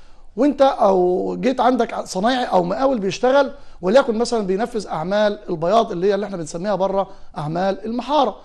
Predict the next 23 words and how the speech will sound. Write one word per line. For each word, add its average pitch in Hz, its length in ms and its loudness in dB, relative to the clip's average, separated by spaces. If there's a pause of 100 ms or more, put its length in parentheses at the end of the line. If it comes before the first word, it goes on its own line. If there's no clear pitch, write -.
(180)
والأوضة 247 300 6
دي 262 80 4
مربعة 226 460 2
الشكل 254 320 -2 (280)
وهو 240 260 6
خلص 233 360 -2
المحارة 214 400 -2
بتاعة 202 380 -2 (320)
الحوائط 180 420 0
بتاعته. 208 320 -2 (400)
طب 208 200 2
أنا 330 120 8
عايز 311 300 4
أحاسب 233 320 0
الراجل 233 300 4
ده 233 80 4
أو 208 240 4
أحسب 247 320 -4
له 247 220 4 (300)
الحوائط 208 400 2
دي، 160 260 -6 (220)
فبعمل 220 440 2
إيه؟ 185 280 2